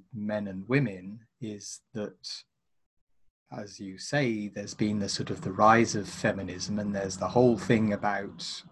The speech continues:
you know, we've lived for ten thousand years with patriarchy,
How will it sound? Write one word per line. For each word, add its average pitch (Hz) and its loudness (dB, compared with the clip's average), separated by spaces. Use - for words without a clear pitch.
you 107 -8
know, 95 -10
we've 104 -10
lived 113 -4
for 104 -12
ten 107 -4
thousand 101 -4
years 120 2
with 101 -4
patriarchy, 98 -6